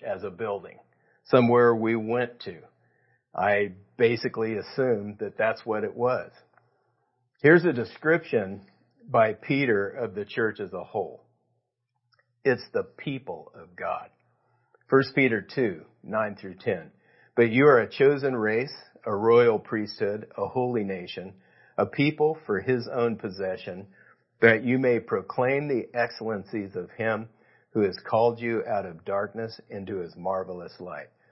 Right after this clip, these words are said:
Once you were not a people, but now you are God's people. Once you had not received mercy, but now you have received mercy." Peter says that the church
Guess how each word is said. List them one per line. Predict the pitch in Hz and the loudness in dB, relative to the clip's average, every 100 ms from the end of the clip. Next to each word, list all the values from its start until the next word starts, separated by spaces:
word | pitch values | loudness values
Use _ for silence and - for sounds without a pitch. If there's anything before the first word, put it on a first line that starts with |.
| _ | _
Once | 98 120 135 - | 2 2 2 -2
you | 110 | -8
were | 95 90 | -8 -10
not | 92 113 113 | -6 -2 -2
a | 98 | -4
people, | - 87 - 62 _ _ _ _ _ - | -10 -16 -14 -18 _ _ _ _ _ -2
but | 104 92 | -2 0
now | 107 113 117 87 71 _ _ | -2 2 2 -2 -8 _ _
you | 101 101 | -10 -8
are | 87 76 - | -8 -10 -8
God's | 92 87 82 - | -8 -8 -12 -18
people. | 80 - - _ _ _ _ _ - | -18 -18 -20 _ _ _ _ _ -2
Once | 117 135 127 | 2 2 0
you | 117 | -4
had | 95 98 85 | -4 -8 -10
not | 87 107 127 101 | -6 -4 -4 -6
received | 90 - 92 80 | -18 -14 -14 -14
mercy, | 82 82 - 87 82 _ _ _ _ _ | -14 -14 -14 -16 -16 _ _ _ _ _
but | 101 92 | -4 -4
now | 98 101 104 90 82 - _ _ - | -6 -6 -6 -6 -12 -18 _ _ -14
you | 98 | -10
have | 95 87 | -8 -10
received | 82 78 87 76 | -14 -18 -16 -16
mercy." | 76 76 78 - - _ _ _ _ _ - | -18 -20 -20 -20 -20 _ _ _ _ _ 0
Peter | 139 151 165 | 4 6 6
says | 143 117 107 | 4 4 2
that | 107 92 | -10 -14
the | 92 | -16
church | - 151 - 90 90 | -10 -4 -4 -4 -12